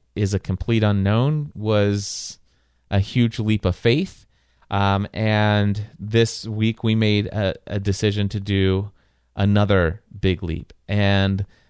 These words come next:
the one thing that I love about my wife is that she was completely one hundred percent supportive of my decision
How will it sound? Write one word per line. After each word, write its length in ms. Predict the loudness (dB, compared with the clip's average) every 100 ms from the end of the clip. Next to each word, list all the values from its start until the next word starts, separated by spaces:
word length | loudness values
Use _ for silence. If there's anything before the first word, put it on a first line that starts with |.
| _
the 160 | -2 2
one 200 | 4 2
thing 200 | 2 2
that 120 | 4
I 120 | 4
love 460 | 4 2 2 2 -2
about 260 | -2 0 2
my 120 | 0
wife 340 | 2 0 0
is 260 | -2 -2 0
that 300 | 0 0 -2 -8
she 460 | -6 -4 -2 0
was 360 | 0 2 0 -2
completely 680 | -4 -4 -2 -2 0 0
one 200 | 0 0
hundred 180 | 2 0
percent 400 | -2 -2 -4 -4
supportive 540 | -6 -8 -2 2 2 0
of 100 | 0
my 140 | -2
decision 580 | -2 -2 -2 0 0